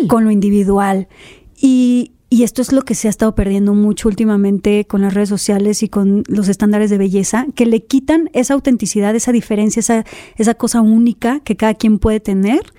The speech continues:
para que todas nos veamos iguales, para que todas seamos iguales, para que todas nos queramos copiar, para que nos queramos vestir iguales, ver iguales, tener la piel iguales, tener el pelo igual. Se me hace tan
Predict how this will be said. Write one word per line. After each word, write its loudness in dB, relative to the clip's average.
para 2
que -4
todas 0
nos 0
veamos 0
iguales, -2
para -4
que -6
todas 0
seamos -2
iguales, 0
para 0
que -4
todas 0
nos 0
queramos 0
copiar, -2
para -2
que -4
nos 0
queramos 0
vestir 0
iguales, 0
ver 0
iguales, 0
tener 0
la -2
piel 0
iguales, 0
tener 0
el -2
pelo 0
igual. 0
Se 0
me 4
hace -2
tan 0